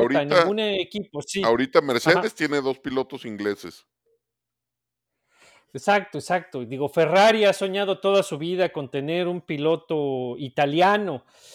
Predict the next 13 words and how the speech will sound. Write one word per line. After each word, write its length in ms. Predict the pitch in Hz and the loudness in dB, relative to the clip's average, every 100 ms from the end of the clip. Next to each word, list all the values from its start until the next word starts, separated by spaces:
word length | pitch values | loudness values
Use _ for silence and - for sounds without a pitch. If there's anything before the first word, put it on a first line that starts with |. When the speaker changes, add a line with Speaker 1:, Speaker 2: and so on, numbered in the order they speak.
| - - _ - | -20 -20 _ -14
Speaker 2:
Y, 240 | 135 156 | -12 -10
y 20 | 139 | -2
fueron 380 | 185 220 226 | 2 4 4
ahí, 220 | 196 208 208 | 2 0 0
trajeron 420 | 190 - 190 185 | -2 0 -2 -2
a 60 | |
Giancarlo 440 | 156 151 135 170 180 | -4 -4 -2 -2 -2
Fisichella 720 | 170 131 131 160 180 185 151 | -6 -10 -8 -4 -2 0 0
un 180 | 147 156 | 0 -4
ratito, 600 | 151 147 180 175 156 - | -4 -4 -8 -6 -8 -6
pero, 480 | 131 117 117 113 - _ | -6 -6 -6 -8 -12 _
pero, 560 | 131 123 120 120 117 110 _ | -10 -8 -8 -8 -10 -14 _
pues, 180 | 120 | -20